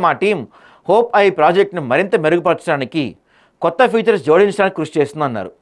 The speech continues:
ముఖ్యంగా ఈ నెల పదవ తేదీన అంతర్జాతీయ ఆత్మహత్య నిరోధక దినోత్సవం పురస్కరించుకొని తమ ప్రాజెక్టును లాంచ్ చేయాలని నిర్ణయించుకున్నట్టు తెలిపారు.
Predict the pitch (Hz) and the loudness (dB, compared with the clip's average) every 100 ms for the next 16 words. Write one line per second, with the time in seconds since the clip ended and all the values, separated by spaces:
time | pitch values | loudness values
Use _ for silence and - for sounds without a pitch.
0 | _ _ - 135 202 202 156 190 135 160 | _ _ -10 -4 -2 0 0 0 0 2
1 | 226 220 180 175 185 110 - _ _ 113 | 2 4 2 2 0 -2 -8 _ _ -6
2 | 170 214 196 143 175 175 170 - 131 170 | -2 -2 -2 0 0 0 -2 0 -2 -2
3 | 196 202 202 175 165 165 139 147 147 123 | -2 -2 -2 -2 -2 -2 -2 -6 -8 -6
4 | 135 - 208 180 170 180 151 135 113 - | -6 -2 0 0 -2 -2 -2 -2 -10 -16
5 | _ _ _ - 170 165 127 135 180 220 | _ _ _ -6 -4 -2 -2 0 2 0
6 | 196 190 135 175 190 202 180 160 147 143 | -2 -2 0 0 0 0 0 -2 -4 -4
7 | 127 120 147 208 147 95 | -6 -10 -4 -4 -4 -10